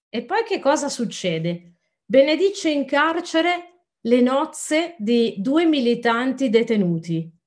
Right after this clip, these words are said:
Silveria Russo e Bruno Laronga. E poi ancora, uscito dal carcere, consegna in occasione delle nozze un Vangelo con dedica che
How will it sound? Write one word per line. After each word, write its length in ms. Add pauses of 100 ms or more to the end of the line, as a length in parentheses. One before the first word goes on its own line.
(240)
Silveria 680
Russo 540
e 120
Bruno 300
Laronga. 880 (560)
E 140
poi 260
ancora, 720 (180)
uscito 420
dal 220
carcere, 600
consegna 1000 (340)
in 180
occasione 500
delle 240
nozze 580
un 200
Vangelo 580
con 260
dedica 800
che 440